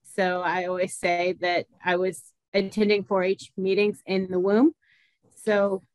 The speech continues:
coming back to the four H education part is kinda natural to me because that's what I grew up with. Um, I took a step away from it thinking I was gonna go into elementary education.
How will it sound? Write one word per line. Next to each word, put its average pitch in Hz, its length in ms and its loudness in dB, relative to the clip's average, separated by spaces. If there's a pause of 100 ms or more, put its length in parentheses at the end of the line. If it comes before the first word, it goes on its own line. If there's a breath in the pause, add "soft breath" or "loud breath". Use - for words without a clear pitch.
(200)
coming 240 300 2
back 220 280 2
to 240 200 -2
the 208 160 -2 (120)
four 208 220 2
H 202 320 -2 (140)
education 202 960 -2 (300)
part 202 300 0
is 196 220 -8
kinda 214 240 0
natural 196 480 -2
to - 180 -8
me 190 420 -4 (440)
because 208 180 -4
that's 208 240 -8
what 196 120 -2
I 180 100 0
grew 170 280 -8
up 160 220 -6
with. 170 240 -10 (640)
Um, 180 480 -4 (200)
I 190 180 -4 (120)
took 240 180 0
a 226 60 0
step 226 260 -2
away 202 180 0
from 220 200 -2
it 190 160 -6
thinking 196 260 -4
I 190 60 -2
was 185 140 -4
gonna 190 240 -2
go 185 160 -4
into 180 200 -8
elementary 175 540 -8
education. 262 800 -4